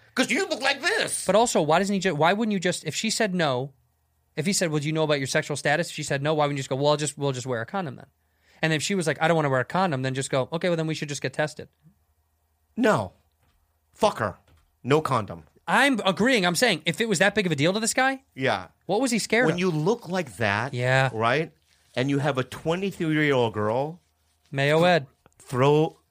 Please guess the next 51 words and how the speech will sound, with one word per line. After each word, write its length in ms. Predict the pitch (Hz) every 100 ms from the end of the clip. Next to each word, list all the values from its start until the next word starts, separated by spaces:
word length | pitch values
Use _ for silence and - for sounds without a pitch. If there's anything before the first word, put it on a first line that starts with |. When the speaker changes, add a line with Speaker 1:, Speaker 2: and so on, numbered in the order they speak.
| _ _ -
Speaker 1:
throw 180 | 113 127
the 80 | 127
dice. 520 | 107 82 - - - _ _ _ _ _ _ _ - - _ -
Speaker 2:
I 80 | 160
like 200 | 165 151
the 60 |
guy, 180 | 135 127
I 40 | 123
gotta 140 | 135
Speaker 1:
Take 60 | 123
the 80 | 135
Speaker 2:
tell 60 |
you. 60 | 123
Speaker 1:
risk. 140 | 113
I 100 | 117
do 100 | 127
Speaker 2:
I'm 60 | 123
Speaker 1:
like 80 | 107
Speaker 2:
not 80 | 160
Speaker 1:
him. 40 |
Speaker 2:
being 140 | 165 160
Speaker 1:
He's 60 | -
Speaker 2:
too 100 | 139
mean. 40 | 131
Speaker 1:
likable. 60 | 123
Speaker 2:
He's, 140 | 135 143
he's 120 | 127
a 40 |
very 240 | 123 143 143
likable 340 | 135 131 127
guy. 220 | 120 117 107
Speaker 1:
Yeah. 160 | 90 - _
Speaker 2:
The 60 | 156
whole 140 | 196
show 200 | 220 214
is 100 | 170
filled 160 | - 160
with 100 | 131
very 300 | 123 143 147
fun, 300 | 131 151 139
lovable 320 | 131 127 123 120
people. 380 | 131 123 117 _ _ _ - - _ _ _ -
Speaker 1:
Yeah. 320 | 101 92 78 - - _ _ -
Speaker 2:
I 80 | 160
Speaker 1:
I 20 |
Speaker 2:
just 160 | 214
Speaker 1:
do 40 | 123
Speaker 2:
don't, 80 | 110
Speaker 1:
like 100 | 98
the 120 | 101
Speaker 2:
I, 100 | 165